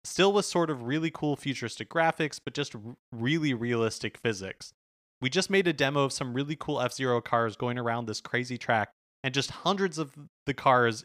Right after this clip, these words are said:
using A I to sort of race each other. But they'd all have realistic physics, like, really ultra,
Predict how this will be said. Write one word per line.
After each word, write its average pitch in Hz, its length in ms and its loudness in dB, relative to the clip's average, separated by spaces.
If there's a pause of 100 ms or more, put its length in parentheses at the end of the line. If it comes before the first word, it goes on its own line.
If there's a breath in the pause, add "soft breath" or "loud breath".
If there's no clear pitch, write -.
using 123 300 -4
A 113 180 2
I 110 200 6
to 104 80 -4
sort 117 240 0
of 101 100 -10
race 113 260 0
each 107 140 -10
other. 92 320 -6 (340)
But 123 100 -2
they'd 143 140 6
all 156 180 8
have 147 200 4
realistic 123 500 -2
physics, 107 420 -6
like, 107 200 -4
really 135 580 -2
ultra, 120 540 2